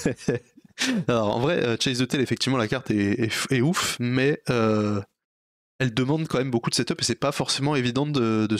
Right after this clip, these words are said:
de pondre deux tigres dans un tour, c'est vraiment pas simple.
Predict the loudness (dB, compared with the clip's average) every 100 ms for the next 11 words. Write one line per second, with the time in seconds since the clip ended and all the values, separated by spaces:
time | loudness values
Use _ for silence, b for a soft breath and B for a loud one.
0 | 0 -2 0 0 0 0 -2 0 0 2
1 | 0 0 -2 -2 -2 -2 -2 -2 -2 0
2 | -2 -4